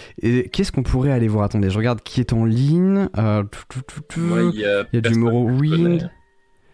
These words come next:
Speaker 1: Il y a Mister J D qui stream. Euh, il y a du Sea of Thieves chez Hughes. Oh, Mister J D, ça fait longtemps. Puis bon, c'est un bon gars. Donc, euh, je vous envoie chez Mister J D. Je vous embrasse, évidemment. Passez une très bonne nuit.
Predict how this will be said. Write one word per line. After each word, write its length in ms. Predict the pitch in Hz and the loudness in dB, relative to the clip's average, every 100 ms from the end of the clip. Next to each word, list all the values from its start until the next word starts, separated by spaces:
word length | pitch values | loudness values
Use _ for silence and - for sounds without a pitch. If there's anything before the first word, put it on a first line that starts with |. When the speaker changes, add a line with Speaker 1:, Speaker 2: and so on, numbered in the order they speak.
| _ _ _ - | _ _ _ -4
Speaker 1:
Il 80 | 110 | 0
y 80 | 110 | 4
a 180 | 110 113 | 4 4
Mister 320 | 123 - 139 | 2 0 0
J 160 | 131 131 | 0 -2
D 240 | 123 135 | 0 0
qui 180 | 139 - | 0 -6
stream. 1000 | 113 - - - 143 151 160 170 175 175 - - - _ _ - - | -8 -10 -10 -2 2 2 2 2 2 0 -4 -20 -20 _ _ -12 -2
Euh, 640 | 107 107 107 107 107 104 104 | 0 2 2 2 2 2 2
il 120 | 104 | 2
y 40 | |
a 40 | 110 | 0
du 140 | 107 | -2
Sea 340 | - - 135 | -8 -4 0
of 280 | 120 - - | 0 -2 -10
Thieves 720 | 135 143 156 160 170 170 170 175 | -2 0 2 2 2 0 0 -4
chez 180 | - - | -4 -2
Hughes. 600 | 123 139 156 160 165 165 - _ - - - - | 0 2 2 2 2 0 -4 _ -20 -20 -18 -2
Oh, 160 | - | 2
Mister 320 | 127 147 - 139 | 2 0 0 2
J 80 | 135 | 2
D, 120 | 143 | 2
ça 180 | 151 147 | 2 0
fait 100 | 170 | 2
longtemps. 420 | 175 190 214 202 | 0 2 2 2
Puis 140 | 170 113 | 0 -2
bon, 160 | 120 | -2
c'est 140 | 117 127 | -2 -2
un 100 | 123 | 0
bon 220 | 120 147 | 0 0
gars. 280 | 139 160 151 | 2 0 0
Donc, 280 | 95 104 - | -2 -4 0
euh, 240 | 104 98 | 0 2
je 60 | 104 | 0
vous 160 | 107 | 0
envoie 160 | 113 117 | 0 0
chez 160 | 120 110 | -2 -2
Mister 260 | 107 113 | -2 -2
J 100 | 110 | -2
D. 140 | 120 123 - - - - | -2 -6 -10 -16 -14 -6
Je 120 | 120 | 0
vous 140 | 175 226 | 2 4
embrasse, 420 | 247 226 240 - | 2 2 0 0
évidemment. 380 | 196 185 185 196 | 2 4 2 0
Passez 300 | 160 - 147 | -2 0 0
une 80 | |
très 160 | 139 160 | 0 0
bonne 160 | 151 143 | 2 2
nuit. 180 | 139 | 0